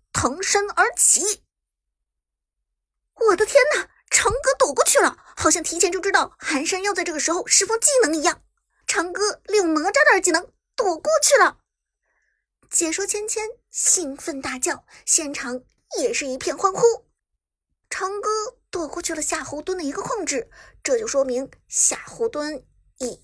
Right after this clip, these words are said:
经很难走掉了。但是寒山的连招已经给出，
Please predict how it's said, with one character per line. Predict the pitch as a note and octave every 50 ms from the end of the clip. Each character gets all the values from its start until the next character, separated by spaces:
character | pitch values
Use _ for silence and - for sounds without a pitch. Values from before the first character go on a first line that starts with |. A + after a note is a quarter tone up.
| _ -
经 | - A#3 C4 D4+
很 | G4+ C5 B4 G4 A#3+
难 | A3 A3 G#3+ B3+
走 | D#4 C#4 -
掉 | - C#4+ B3 A3
了。 | - - _ _ _ _ _ _ _ _ _ _ _ _ _ _ _ _ _ _ _ _ _ _ _ _ -
但 | E4 D#4 D4 C#4+
是 | C#4+ - D4 C#4+ C4+ C#4 - _ _ _ _
寒 | - - - - A3 F3 - -
山 | - C#4+ C#4 C4
的 | B3+ G#3
连 | G3+ G#3+ A#3+
招 | B3 C#4+ C#4 C#4+ C4 - _ _ _
已 | - B3 G#3 F3
经 | - B3+ C#4
给 | C#4+ - -
出， | - - F#4+ F#4 -